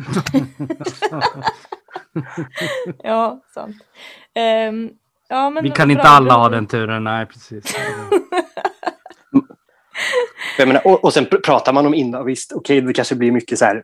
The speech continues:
Speaker 3: förhållanden, men hur många sådana förhållanden varar? Nu har jag inte så mycket i min när-,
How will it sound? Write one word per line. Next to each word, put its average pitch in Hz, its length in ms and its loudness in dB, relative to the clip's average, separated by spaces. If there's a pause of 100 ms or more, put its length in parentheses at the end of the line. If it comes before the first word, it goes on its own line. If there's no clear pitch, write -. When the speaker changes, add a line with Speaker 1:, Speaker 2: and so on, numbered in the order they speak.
(120)
Speaker 3:
förhållanden, 120 460 -2
men 120 100 0
hur 127 100 0
många 117 300 0
sådana 131 260 -4
förhållanden 110 340 -6 (280)
varar? 123 540 4
Nu 139 140 0
har 139 160 0
jag 123 60 0
inte 131 140 -6
så 123 100 -2
mycket 120 260 -4
i 120 100 -6
min 107 200 -4
när-, 117 460 2